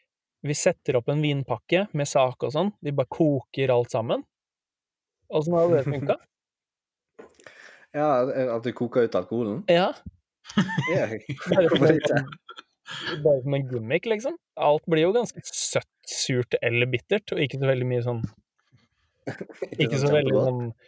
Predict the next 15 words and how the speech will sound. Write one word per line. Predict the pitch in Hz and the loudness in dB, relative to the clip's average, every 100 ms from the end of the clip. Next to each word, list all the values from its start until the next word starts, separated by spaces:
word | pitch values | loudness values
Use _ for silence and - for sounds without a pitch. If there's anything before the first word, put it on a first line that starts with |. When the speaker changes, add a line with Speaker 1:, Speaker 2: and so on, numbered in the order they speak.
| _ | _
Speaker 1:
nyanser, | 143 135 120 113 110 - 262 - | -2 2 2 0 -6 -8 -8 -8
men | - 165 165 160 143 147 151 | -4 0 0 0 -4 -6 -4
kanskje | 151 151 | -4 0
bare | 139 127 | 2 2
en | 123 | 0
sånn | 123 | -4
morsom | 127 - 113 117 120 123 | -4 -4 -4 -4 -8 -2
greie | 123 120 113 | 2 2 0
å | 113 | 2
gjøre | 120 117 110 | 2 2 -2
en | 110 | -2
gang. | 202 - - | -4 -6 -10
Litt | 180 180 | -2 0
sånn | 175 156 143 - _ _ _ _ _ _ | 0 -2 -4 -14 _ _ _ _ _ _
fuck | - - - 151 | -18 -4 0 0